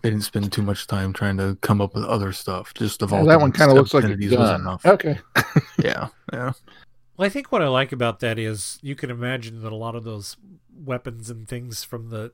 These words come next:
Speaker 3: Time Lord, uh, time, from the Time War were probably also been around since the Dark Times. So <laughs> all of those were probably named as far back as then as well. So
Speaker 1: It's true.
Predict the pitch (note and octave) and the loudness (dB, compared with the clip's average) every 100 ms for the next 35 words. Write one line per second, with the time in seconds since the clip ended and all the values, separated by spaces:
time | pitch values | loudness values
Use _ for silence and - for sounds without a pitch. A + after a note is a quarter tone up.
0 | - B2+ C3+ B2 A2 G#2+ G2+ - B2 - | -14 -10 -10 -10 -12 -12 -14 -16 -10 -6
1 | C3+ B2 - C3+ B2 - C3+ B2+ A2+ A2+ | -8 -10 -12 -10 -10 -10 -8 -8 -10 -10
2 | G#2+ A2 B2 - D3 D#3+ A#2 B2 A2 A2 | -10 -8 -10 -4 -4 -4 -6 -8 -8 -8
3 | B2 A#2 A2 G2 _ - B2+ A2+ A#2 A#2 | -8 -8 -12 -14 _ -10 -10 -8 -10 -10
4 | - D3 - A2 A2+ G2+ - G#2+ F#2+ - | -10 -10 -10 -10 -10 -10 -14 -14 -14 -10
5 | B2+ A2 - - - - - - - - | -6 -6 -8 -20 -20 -20 -12 -10 -10 -14
6 | - - - - - - D3 D3 D3+ C#3 | -20 -10 -6 -6 -6 -16 -2 2 4 4
7 | C#3+ - C3+ D#3 C#3+ C3+ C3 B2+ C#3+ F#3 | 0 0 2 6 6 4 -2 -2 -2 -2
8 | C#3+ A#2 - A#2 A2 G#2+ G#2 G#2 G#2+ A2 | -4 -6 -4 -4 -4 -6 -6 -8 -6 -6
9 | G#2+ A#2 B2+ B2+ G2 - B2 A2+ - - | -4 -4 -4 -6 -10 -14 -14 -12 -12 -12
10 | - - - - - - - - - A#2+ | -12 -12 -12 -12 -12 -10 -8 -8 -2 -2